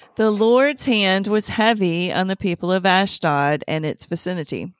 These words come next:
He brought devastation on them and afflicted them with tumors.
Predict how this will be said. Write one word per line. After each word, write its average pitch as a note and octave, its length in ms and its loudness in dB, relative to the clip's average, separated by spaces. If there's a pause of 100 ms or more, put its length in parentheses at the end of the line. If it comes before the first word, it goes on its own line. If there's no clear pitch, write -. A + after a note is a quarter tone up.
(400)
He G3+ 140 0
brought F#3 320 2
devastation A3+ 720 0
on A3+ 160 0
them G#3+ 320 2
and G#3 80 -2
afflicted G3 500 -2
them E3+ 220 -2
with F3+ 140 -6
tumors. B3+ 540 -4